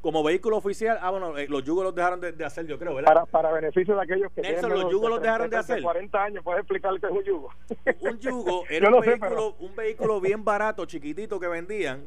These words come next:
Speaker 1: que, que era lo, el más económico que había, parecido a una tres potes, pa, pa el que, pa el que me siga. Lo que pasa es que la tres, la tres potes es un poquito más cara.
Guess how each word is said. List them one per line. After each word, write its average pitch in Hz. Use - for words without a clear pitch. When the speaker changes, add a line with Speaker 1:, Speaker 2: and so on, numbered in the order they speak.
Speaker 1:
que, 151
que 147
era 190
lo, 165
el 147
más 190
económico 202
que 185
había, 180
parecido 160
a -
una 202
tres 208
potes, 123
pa, 107
pa 120
el 117
que, 123
pa 123
el 110
que 127
me 123
siga. 165
Lo 120
que 120
pasa 202
es -
que 190
la 165
tres, 175
la 139
tres 165
potes -
es 196
un 175
poquito 185
más 160
cara. 139